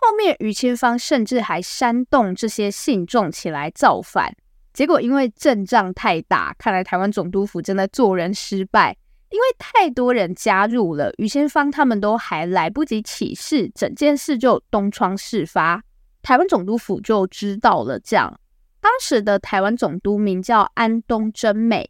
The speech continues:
西来安事件爆发的时候，他才刚刚上任，刚来到台湾而已，所以安东真美就气到不行，才刚来就出状况，很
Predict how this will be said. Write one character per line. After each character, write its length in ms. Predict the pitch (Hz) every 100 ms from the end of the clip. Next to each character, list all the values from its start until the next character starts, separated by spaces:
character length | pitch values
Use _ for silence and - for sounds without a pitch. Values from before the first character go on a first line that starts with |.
| _
西 180 | - 440 494
来 80 | 226
安 160 | 233
事 260 | 240 - 214
件 260 | 247 214 190
爆 200 | 254 190
发 260 | 180 180 185
的 120 | 185
时 200 | - 170
候， 200 | 220 196
他 140 | -
才 240 | 202 180 170 -
刚 240 | 226 233
刚 260 | 233 220 233
上 340 | - 247 180 185
任， 240 | 202 185 _ _ _
刚 120 | 370 440
来 140 | 415 175
到 120 | 214
台 360 | - - 139 190
湾 280 | 220 226
而 180 | 220 165
已， 200 | 190 156 _ _ _ _
所 220 | - 494
以 40 | 403
安 200 | 240 240
东 200 | 240 240
真 180 | 240 233
美 200 | 226 147
就 160 | - 226
气 300 | - - 277
到 180 | 240 233
不 160 | 262
行， 360 | 277 - 220 214
才 300 | 220 247 262 -
刚 280 | 285 339 392
来 260 | 330 220
就 160 | 240 339
出 340 | - - 320
状 300 | 349 381 320
况， 260 | 311 - 320
很 240 | 254 233